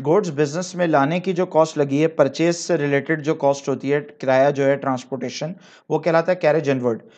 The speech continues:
तो एंट्री क्या बनाएंगे जी? कैरेज इनवर्ड्स का अकाउंट डेबिट और कैश का अकाउंट क्रेडिट। कैश का अकाउंट नहीं बनाना क्योंकि कैश और बैंक के अकाउंट पहले ही बना चुके हैं कैश बुक में, सही है जी। तो कैरेज इनवर्ड हमारे लिए basically कॉस्ट है, तो कैरेज इनवर्ड का अकाउंट हम क्या कर लेंगे? डेबिट कर लेंगे,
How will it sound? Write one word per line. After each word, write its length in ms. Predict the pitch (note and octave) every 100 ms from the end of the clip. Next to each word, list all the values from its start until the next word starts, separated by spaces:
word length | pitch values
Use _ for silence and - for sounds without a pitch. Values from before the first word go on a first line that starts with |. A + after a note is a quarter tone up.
| _
तो 80 | -
एंट्री 260 | D#3+ F3+ G#3+
क्या 160 | A3
बनाएंगे 360 | G3+ F#3+ G3 G3
जी? 160 | F3 F#3+
कैरेज 380 | F3+ D#3 F#3+
इनवर्ड्स 400 | F3 E3 F3 F3+
का 120 | - F3
अकाउंट 340 | D#3 D3+ D#3+
डेबिट 380 | C3+ C#3 G#3 -
और 100 | C#3
कैश 360 | - D#3 E3+
का 120 | - F3+
अकाउंट 340 | F3 D#3 D#3+
क्रेडिट। 320 | C3 C3+ F3+
कैश 240 | E3 E3+ F3+
का 120 | F#3+
अकाउंट 280 | E3+ E3 E3+
नहीं 100 | F3+
बनाना 400 | D#3 C#3 D3+ - - -
क्योंकि 200 | - D#3
कैश 380 | E3 D#3+ F#3+ -
और 80 | F3+
बैंक 240 | D3 D#3+
के 80 | F3+
अकाउंट 340 | E3 D#3+ E3
पहले 200 | D#3+ D3
ही 60 | F3+
बना 180 | E3 D#3
चुके 220 | D3+ D3+
हैं 100 | E3+
कैश 220 | D3 B2
बुक 220 | A#2+ A#2
में, 80 | A2+ - _ _ _ _
सही 200 | - B3
है 60 |
जी। 120 | D#3
तो 120 | C#3+ C#3+
कैरेज 420 | D#3 D3+ G#3 F#3
इनवर्ड 320 | F3+ F3 F#3+
हमारे 280 | E3+ D#3+ E3+
लिए 120 | F3
basically 440 | D#3+ D3+ D#3 E3
कॉस्ट 380 | D#3+ D#3 G3+ -
है, 120 | A3 - _ _ _ _ _ _ _ -
तो 80 |
कैरेज 380 | B2 C#3+ D3 F3+
इनवर्ड 300 | E3 D#3+ F3+
का 120 | F3
अकाउंट 320 | F#3 F3 F3 F3
हम 120 | F3
क्या 140 | E3+
कर 120 | E3
लेंगे? 260 | D#3 D#3 D#3
डेबिट 340 | C#3 B2+ E3
कर 120 | E3+ F3
लेंगे, 280 | E3+ G3